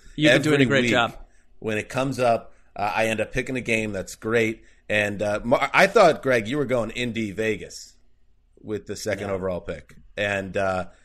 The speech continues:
Speaker 2: so I will welcome, I will run to the podium and draft that game.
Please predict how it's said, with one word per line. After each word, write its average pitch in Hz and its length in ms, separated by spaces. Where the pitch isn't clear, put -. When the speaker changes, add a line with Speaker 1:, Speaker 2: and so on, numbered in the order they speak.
Speaker 2:
so 120 140
I 131 220
will 131 500
welcome, 123 540
I 101 120
will 101 220
run 147 380
to 175 120
the 120 100
podium 98 560
and 104 160
draft 120 380
that 117 260
game. 117 420